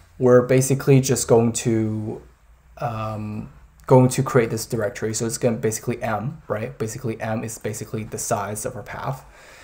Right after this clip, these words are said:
Same thing for this one, as well as this one, right? Basically we're traversing down this file path or directory path,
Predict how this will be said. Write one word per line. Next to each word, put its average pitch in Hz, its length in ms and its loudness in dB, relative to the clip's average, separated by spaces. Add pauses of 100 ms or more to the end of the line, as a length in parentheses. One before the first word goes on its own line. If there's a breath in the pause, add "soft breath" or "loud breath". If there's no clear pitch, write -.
(640 loud breath)
Same 135 220 2
thing 127 160 2
for 113 160 -2
this 139 280 2
one, 127 680 4
as - 160 -10
well 110 220 2
as 101 80 -4
this - 200 -10
one, - 220 -14
right? 113 400 -6
Basically 117 360 -4
we're 110 180 -2 (380)
traversing 131 640 2
down 113 220 0
this 110 180 -6
file 113 340 2
path - 420 -6
or 113 320 -8
directory 113 420 -4
path, 123 380 -8